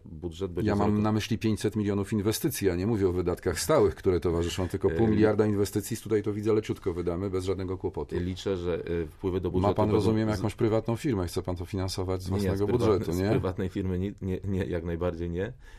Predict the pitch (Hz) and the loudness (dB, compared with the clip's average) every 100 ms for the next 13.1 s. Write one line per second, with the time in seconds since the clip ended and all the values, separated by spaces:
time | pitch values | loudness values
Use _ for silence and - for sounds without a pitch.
0 | - - 82 90 92 92 - 87 85 87 | -18 -10 -8 -4 -2 -2 -4 -4 -2 -2
1 | 82 82 - - - - 90 92 - 87 | -4 -6 -12 -20 -20 -10 -6 -6 -6 -4
2 | 92 87 90 95 85 78 80 104 - - | -2 -2 -2 -6 -4 -6 -4 -6 -10 -20
3 | - - 78 - - - - - - - | -18 -14 -14 -16 -20 -20 -20 -20 -16 -2
4 | 107 107 101 95 95 - 87 - 90 131 | 0 2 0 -2 -4 -8 -8 -6 -6 -6
5 | 151 104 80 71 82 - - 80 - 82 | -2 -2 -4 -8 -14 -16 -14 -12 -8 -8
6 | - 85 87 85 85 82 - 87 80 - | -6 -6 -4 -4 -4 -6 -8 -6 -6 -6
7 | 92 85 85 - 80 85 - 78 80 - | -8 -6 -8 -6 -6 -6 -8 -6 -6 -8
8 | - 95 127 90 - - - 92 85 78 | -6 -4 -2 -6 -12 -20 -10 -2 -2 0
9 | 80 85 92 92 90 90 - 98 - 92 | -2 -2 -2 -2 -2 -4 0 -2 0 0
10 | 90 90 90 90 - 82 82 80 - - | 0 0 0 -2 -2 -2 -2 -4 -8 -18
11 | - - 92 92 98 95 90 90 87 90 | -12 -4 -4 -2 -2 0 -2 -2 0 -2
12 | - 90 85 85 87 123 98 82 82 82 | -2 0 2 2 2 2 2 2 0 -2
13 | 85 | -2